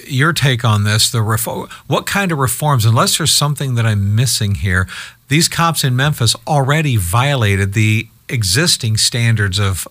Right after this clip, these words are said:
policing, so I don't see what reforms would make any sense here. That's not the answer.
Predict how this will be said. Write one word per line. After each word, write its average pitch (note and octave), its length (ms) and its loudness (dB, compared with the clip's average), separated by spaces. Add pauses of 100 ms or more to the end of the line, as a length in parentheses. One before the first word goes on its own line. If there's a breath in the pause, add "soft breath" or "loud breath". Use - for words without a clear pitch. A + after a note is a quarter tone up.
(140)
policing, A#2+ 680 -2
so G2+ 540 -2
I B2 100 0
don't E3 180 -2
see B2+ 200 -2
what A#2 240 -2 (260 loud breath)
reforms A#2 800 -2
would G#2+ 140 -2
make A2 260 -2
any A#2+ 160 0
sense E3+ 340 -4
here. G2 80 -4
That's B2 200 -4
not F3 140 -4
the F2 180 -6
answer. F#2 380 -10